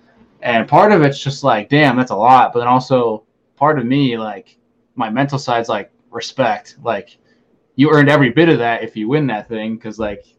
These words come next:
that's a mo-, that's a lot of lost sleep and, uh, loss of energy. That's a lot of sacrifice to, you know, get after it. And, I mean, that's, it's a lot of desire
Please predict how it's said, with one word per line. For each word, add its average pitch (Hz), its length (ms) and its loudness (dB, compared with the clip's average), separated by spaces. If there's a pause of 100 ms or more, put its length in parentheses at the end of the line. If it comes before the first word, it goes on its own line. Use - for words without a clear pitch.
(120)
that's 139 160 -4
a 175 80 4
mo-, 175 200 4
that's 151 200 2
a 220 40 2
lot 202 220 4
of 151 200 -2
lost 147 360 -2
sleep 156 380 -2
and, 110 240 -6 (380)
uh, 113 220 -2
loss 131 240 0
of 104 120 -10
energy. 147 460 0
That's 135 200 0
a 165 60 -2
lot 139 140 0
of 120 60 -4
sacrifice 131 760 -6
to, 113 80 -8
you 107 240 -6 (440)
know, 110 160 -12
get 113 160 -2
after 107 440 -4
it. 101 100 -4
And, 95 240 -12
I 107 40 -14
mean, 113 120 -4
that's, - 340 -10 (240)
it's - 100 -14
a - 20 0
lot 151 180 4
of 135 60 -2
desire 113 580 0